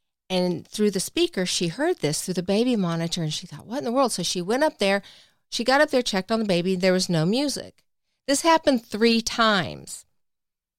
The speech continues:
And she was a little alarmed, maybe, by it, and was asking me, she said, "I know this music, but I can't place it." So as she was telling me, I thought, "Okay,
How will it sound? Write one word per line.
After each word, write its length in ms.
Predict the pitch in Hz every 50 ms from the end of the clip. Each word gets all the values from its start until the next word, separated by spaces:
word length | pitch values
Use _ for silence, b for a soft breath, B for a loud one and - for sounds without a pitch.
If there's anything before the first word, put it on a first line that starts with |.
| _ _ _ _ _ _ -
And 380 | 220 214 208 202 208 208 202
she 160 | - - 262 240
was 100 | 247 247
a 80 | 247
little 400 | 254 277 330 392 415 415 403 370
alarmed, 580 | 330 269 226 208 196 190 190 202 240 262 302 - -
maybe, 380 | 240 214 196 196 185 202 196 175
by 240 | 185 180 180 175
it, 260 | 180 214 277 320 - - _ _ _ _ _ _ _ _
and 440 | 214 214 220 226 226 233 240 233 226
was 160 | 233 226 226
asking 400 | 214 190 190 202 - - 220 208
me, 100 | 208 214
she 140 | 202 - 226
said, 180 | - - 202 - -
"I 100 | 208 208
know 240 | 226 285 320 349
this 240 | 330 359 320 - -
music, 380 | 240 233 240 254 247 247 220 -
but 120 | 220 202
I 60 | 185
can't 460 | 175 - - - 240 247 254 - - _
place 420 | - - 247 262 262 254 - -
it." 160 | 156 - - b b b b b b b
So 120 | - -
as 160 | 196 247 277 -
she 160 | - 294 277
was 200 | 214 202 - -
telling 360 | - 254 247 240 214 190 170
me, 220 | 151 135 151 - -
I 120 | - 160
thought, 240 | - - 156 151 156
"Okay, 400 | 170 170 - 143 98 64 -